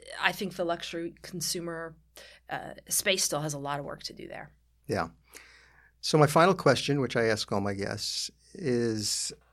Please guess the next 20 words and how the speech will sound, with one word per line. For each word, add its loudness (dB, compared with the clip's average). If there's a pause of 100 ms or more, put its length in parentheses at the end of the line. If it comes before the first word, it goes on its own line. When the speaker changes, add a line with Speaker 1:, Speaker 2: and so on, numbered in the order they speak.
(280)
Speaker 2:
if -2
you 4
were 4
stranded 6
on 6
a 4
desert 2
island 4 (1040)
with -2
one 4
luxury 4
item 2
you -6
could -10
have, -6 (260)
and 0
that 0
one 4
luxury 2
item 2